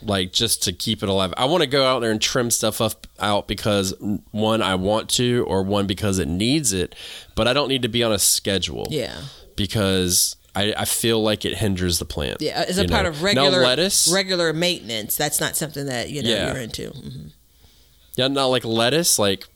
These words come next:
Speaker 1: that's fine. It's not a
Speaker 2: Mm-hmm,
Speaker 1: big deal.
Speaker 2: mm-hmm.
Speaker 1: Like, I mean, you can trim off a couple leaves of lettuce, no issue.
Speaker 2: Mm-hmm.
Speaker 1: You know,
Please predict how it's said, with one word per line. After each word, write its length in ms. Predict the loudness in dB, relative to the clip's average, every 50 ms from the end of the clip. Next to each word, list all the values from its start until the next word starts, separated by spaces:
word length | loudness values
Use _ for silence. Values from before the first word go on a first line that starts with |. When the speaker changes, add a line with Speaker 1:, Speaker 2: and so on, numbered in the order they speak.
| _ _ _ _ -20 -20 -20 -20 -20 -20 -20 -20 -20 -12 -8
Speaker 1:
that's 160 | -2 -2 -2
fine. 360 | 0 2 0 2 2 2 2
It's 160 | 2 0 0
not 100 | 0 0
a 40 | 0
Speaker 2:
Mm-hmm, 60 | 0
Speaker 1:
big 220 | 0 -2 -2 -2 -2
deal. 260 | 0 2 2 2 2
Speaker 2:
mm-hmm. 80 | 2 2
Speaker 1:
Like, 380 | 2 2 0 0 -2 -4 -6 -12 -6
I 60 | -2
mean, 240 | 0 0 0 0 0
you 140 | 0 -2 -2
can 120 | -2 -2
trim 240 | -2 0 0 0 0 0
off 120 | 0 -2
a 60 | -4 -4
couple 260 | -4 -4 -2 0 0
leaves 180 | 0 0 0 0
of 80 | 0
lettuce, 320 | 0 2 2 2 0 0 0
no 140 | 0 -2 0
issue. 340 | 0 0 0 0 0 0 -4
Speaker 2:
Mm-hmm. 140 | -6 -6 -2
Speaker 1:
You 120 | -2 0
know, 240 | 0 2 2 0 0